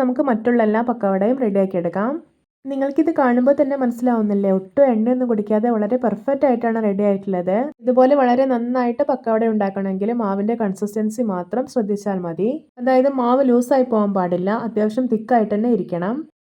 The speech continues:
മാവ് ലൂസായി പോയാൽ എണ്ണ കുടിക്കും, പിന്നെ ഒട്ടും പൊങ്ങി വരത്തുമില്ല. ഇപ്പോൾ ഇത് സെക്കൻഡ് ബാച്ചിലുള്ള കോളിഫ്ലവർ പക്കവടയും അടിപൊളിയായിട്ട് റെഡി ആയിട്ടുണ്ട്.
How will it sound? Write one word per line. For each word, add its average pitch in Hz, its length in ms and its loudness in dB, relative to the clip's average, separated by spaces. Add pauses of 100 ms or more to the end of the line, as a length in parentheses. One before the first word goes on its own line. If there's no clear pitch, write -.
(140)
മാവ് 277 280 4
ലൂസായി 262 460 4
പോയാൽ 202 340 2 (160)
എണ്ണ 214 180 2 (120)
കുടിക്കും, 196 320 0 (100)
പിന്നെ 226 280 2
ഒട്ടും 254 340 2
പൊങ്ങി 220 280 2
വരത്തുമില്ല. 185 520 0 (340)
ഇപ്പോൾ 294 200 2
ഇത് 311 80 4 (120)
സെക്കൻഡ് 254 320 2
ബാച്ചിലുള്ള 254 420 2 (120)
കോളിഫ്ലവർ 226 520 2
പക്കവടയും 214 540 2
അടിപൊളിയായിട്ട് 214 640 2
റെഡി 196 200 2
ആയിട്ടുണ്ട്. 180 320 0